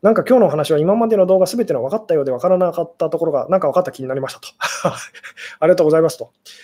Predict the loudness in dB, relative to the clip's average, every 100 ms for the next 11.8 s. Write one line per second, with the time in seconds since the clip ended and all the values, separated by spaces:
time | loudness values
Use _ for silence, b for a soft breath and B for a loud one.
0 | B 2 4 4 2 2 2 2 2 2
1 | 0 -2 -4 -6 -6 -8 -8 -4 -2 -2
2 | 0 0 -2 -6 -6 -6 -2 -2 2 2
3 | 2 2 2 2 0 -2 -4 -6 -10 -10
4 | -8 -2 0 0 0 0 0 -2 -4 -6
5 | -6 -4 -2 -4 -2 0 0 -2 B B
6 | B 0 2 2 2 2 2 2 2 2
7 | 2 2 0 -2 -4 -2 -4 -2 -2 -2
8 | -2 -2 0 0 0 -2 2 0 0 0
9 | 0 4 2 2 2 2 2 0 0 0
10 | 0 -2 -4 -6 -10 -18 -20 _ -4 0
11 | 0 0 0 0 0 -2 -8 -10